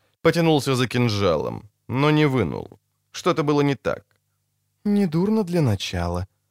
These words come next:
глухо проговорила Ренфри, неподвижно лежа под ним. "Я рассчитывала на это, но не думала, что мы так скоро окажемся в постели.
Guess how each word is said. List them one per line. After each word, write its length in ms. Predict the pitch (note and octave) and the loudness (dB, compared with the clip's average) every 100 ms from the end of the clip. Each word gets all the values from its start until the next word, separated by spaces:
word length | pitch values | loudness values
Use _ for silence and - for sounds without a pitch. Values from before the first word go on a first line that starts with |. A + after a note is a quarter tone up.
| _ | _
глухо 480 | G2+ A#2 B2+ A#2 A2 | -2 2 2 2 0
проговорила 600 | A2 G#2+ G#2+ A2 G#2+ G#2+ | 0 2 2 2 4 4
Ренфри, 540 | A#2+ C#3 A#2 A2+ G2+ F2 | 6 4 2 2 2 2
неподвижно 600 | A#2+ C3+ A2 B2 A2+ A2+ | 2 2 2 2 2 2
лежа 320 | G#2+ F2 F2+ | 4 2 0
под 240 | G2+ G2+ | 0 -2
ним. 320 | E2+ B1+ G1+ - _ _ _ _ _ A#3+ | -2 -10 -14 -20 _ _ _ _ _ 2
"Я 200 | A#3 G#3+ | 6 6
рассчитывала 640 | G3+ - D4+ B3 F#3 E3 | 4 0 -4 0 2 4
на 180 | D3+ D3+ | 6 4
это, 200 | C#3 D#3 | 4 2
но 140 | D#3 | 2
не 160 | E3+ F3 | 2 0
думала, 480 | D#3+ F3+ B2+ A#2 A2+ | 0 2 4 4 2
что 200 | - C3 | 0 0
мы 100 | C3 | 2
так 180 | C3 - | 0 -4
скоро 320 | - E3+ E3+ | -2 2 2
окажемся 520 | B2 B2 G#2+ A2 G#2+ | 2 0 2 0 -2
в 60 | - | -4
постели. 600 | F#2 - - E2+ E2 | -4 -6 -6 -6 -6